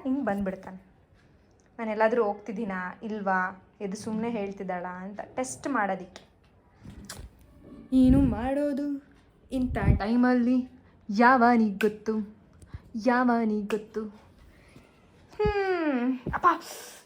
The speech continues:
ಈಗ ಕಚ್ತಾ ಐತೆ ಕಣೋ. ಜೆಪ್ಟೋ ಅವ್ರು ಬಂದಿದಾರಂತೆ, ಹೋಗಿ ಇಸ್ಕೊಂಡ್ ಬರ್ತೀನಿ.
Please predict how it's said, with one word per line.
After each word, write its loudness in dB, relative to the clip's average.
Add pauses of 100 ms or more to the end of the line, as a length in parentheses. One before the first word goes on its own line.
ಈಗ -2
ಕಚ್ತಾ 2
ಐತೆ 4
ಕಣೋ. 0 (1080)
ಜೆಪ್ಟೋ -8
ಅವ್ರು -4
ಬಂದಿದಾರಂತೆ, -6
ಹೋಗಿ -8
ಇಸ್ಕೊಂಡ್ -8
ಬರ್ತೀನಿ. -12